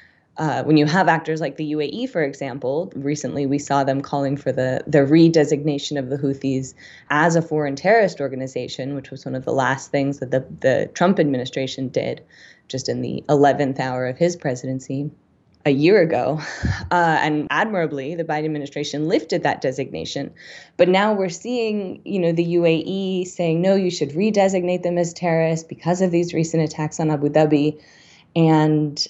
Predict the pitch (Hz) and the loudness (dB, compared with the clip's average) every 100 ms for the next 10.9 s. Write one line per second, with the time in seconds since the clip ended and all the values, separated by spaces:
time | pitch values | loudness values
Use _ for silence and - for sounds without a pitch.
0 | _ _ - 170 175 - - - 160 165 | _ _ 0 4 4 0 -4 -2 0 0
1 | 165 - 156 151 175 202 202 233 311 180 | -2 0 -2 0 -2 -2 -2 -2 0 -4
2 | 143 - 170 160 151 - _ - 180 - | -6 -14 -10 -8 -8 -12 _ -8 -8 -4
3 | 196 - 202 - 208 - 180 180 160 165 | 2 4 4 0 -2 -2 -6 -4 -4 -4
4 | 151 147 156 160 160 156 156 - 151 156 | -6 -4 -2 -2 0 -2 -4 -2 -2 -2
5 | 147 139 143 - - - - _ - 156 | -6 -6 -8 -16 -20 -20 -20 _ 0 2
6 | 135 - - 170 165 156 156 160 147 147 | 2 0 4 4 4 0 -2 -2 0 -2
7 | 147 - _ 156 165 156 156 139 - 196 | -6 -18 _ 0 2 4 4 4 0 2
8 | 196 247 196 139 123 131 143 160 147 - | 4 4 2 -2 -4 -2 -2 -2 -4 -4
9 | 160 160 139 143 - 143 139 - 156 147 | -4 -4 -6 -8 -8 -8 -8 -12 -6 -4
10 | 147 131 127 - 147 139 135 139 135 | -4 -4 -6 -6 -4 -4 -2 -4 -4